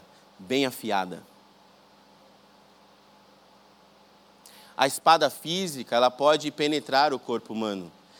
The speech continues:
A palavra de Deus penetra no coração. No coração.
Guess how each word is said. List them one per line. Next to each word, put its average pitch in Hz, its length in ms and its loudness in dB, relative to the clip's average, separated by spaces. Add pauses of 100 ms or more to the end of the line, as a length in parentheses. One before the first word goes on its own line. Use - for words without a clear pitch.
(260)
A 107 100 -2
palavra 131 520 2
de 113 120 -10
Deus 113 600 -4
penetra 120 480 -2
no 123 140 0
coração. 123 1000 -6 (1700)
No 113 120 -2
coração. 104 600 -4